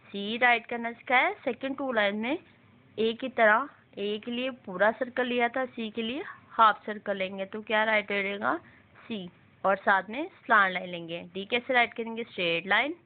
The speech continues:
थोड़ी सी globe बनाएंगे, Half circle, then स्लॉट line,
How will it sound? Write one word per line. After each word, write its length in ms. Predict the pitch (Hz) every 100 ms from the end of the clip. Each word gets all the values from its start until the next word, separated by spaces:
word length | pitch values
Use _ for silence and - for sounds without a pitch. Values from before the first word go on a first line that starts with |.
| _ _ _ _ _ _ _ _ -
थोड़ी 280 | 220 240 254
सी 180 | - 226
globe 300 | 190 170 170
बनाएंगे, 520 | 208 262 277 285 294 - _ _ _ - _ _ _ _ _ _ -
Half 360 | 208 165 165 -
circle, 420 | 247 240 302 392 - _ 208
then 200 | 214 311 - _ _
स्लॉट 280 | - 202 165
line, 240 | 165 160